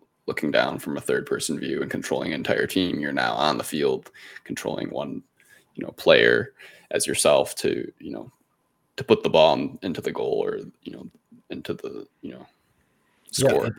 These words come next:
Speaker 2: and
Speaker 1: essentially.
Speaker 2: at this point, it feels like Rocket League has longevity. Uh, it's, it's just such a fun thing to sit and play. It's like it's, it really is like a sp-, it, like a sport, but applied in, like, a video game.
Speaker 1: Right.
Speaker 2: Because it's, I,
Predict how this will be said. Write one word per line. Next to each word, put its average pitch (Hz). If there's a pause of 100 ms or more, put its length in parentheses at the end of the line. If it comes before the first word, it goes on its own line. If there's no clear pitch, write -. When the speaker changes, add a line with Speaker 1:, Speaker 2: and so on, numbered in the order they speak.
(340)
Speaker 2:
and 127
Speaker 1:
essentially. 123
Speaker 2:
at 123
this 143
point, 175
it -
feels 131
like 120
Rocket 95
League 98
has 90
longevity. 92 (320)
Uh, 101 (160)
it's, 107 (800)
it's -
just 139 (200)
such -
a 123 (100)
fun 120
thing 113
to 98
sit 107
and 90
play. 101
It's -
like 113
it's, - (720)
it 98
really 127
is 110
like 98
a 95
sp-, - (320)
it, 127
like 117
a 120
sport, -
but 101
applied 95
in, 92
like, 85
a 92
video 82
game. - (440)
Speaker 1:
Right. -
Speaker 2:
Because 95 (140)
it's, -
I, -